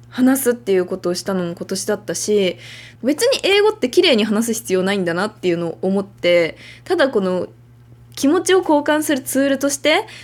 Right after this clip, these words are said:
何かしら必要だった時に英語だったんだなっていうのを感じて、英語は嫌いじゃなくなりましたね。別に英語そんなめっちゃ好きってはなってないし、<laughs> なんか全然できないし、全然文法もわかんないんですけど、怖いなとは思わなくなりました。あと英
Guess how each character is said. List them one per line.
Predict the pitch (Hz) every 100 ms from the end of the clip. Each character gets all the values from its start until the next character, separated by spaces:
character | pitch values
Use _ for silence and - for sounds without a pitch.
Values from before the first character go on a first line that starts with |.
| -
何 | 208 214
か | 226
し | 226
ら | 214 214 - - - -
必 | - 269
要 | 277
だ | 320
っ |
た | 311
時 | 240 233
に | 226 226
英 | 226
語 | 220
だ | 240
っ | 240
た | 185
ん |
だ | 170
な | 185
っ | -
て | 180
い |
う | 170
の |
を | 160
感 | - 185
じ | 180
て、 | - 190 170 -
英 | - 359
語 | 392
は | 415
嫌 | 247 285
い |
じ | 320
ゃ |
な | 302
く | 294
な | 294
り |
ま | 294
し | 311
た | 175
ね。 | 165
別 | 185 220 277
に | 330
英 | 302 311
語 | 302 311 302 - - -
そ | - 302
ん |
な | 302 311 254
め | 262
っ |
ち | 262
ゃ |
好 | 262
き | 277 285
っ | 285
て | 190 175
は | - 185
な | 190
っ | 196
て | -
な | 185
い | 180
し、 | 180 170 175 208 -
<laughs> | -
な | 320
ん |
か | -
全 | 190 233
然 | 269
で | 247
き | 247
な | 285
い | 202
し、 | 202 202
全 | 202 214
然 | 240
文 | 240 247
法 | 254
も | 254
わ | 240
か | 269
ん | 254
な |
い | 190
ん |
で | 180
す | -
け | 180
ど、 | 196 196 170 - - - - -
怖 | - 294 415
い |
な | 311 320 330
と | 330
は | 185 170
思 | 185
わ | 196
な | 180
く | 175
な | 160
り | 160
ま | 190
し |
た。 | - - -
あ |
と | 269 190
英 | -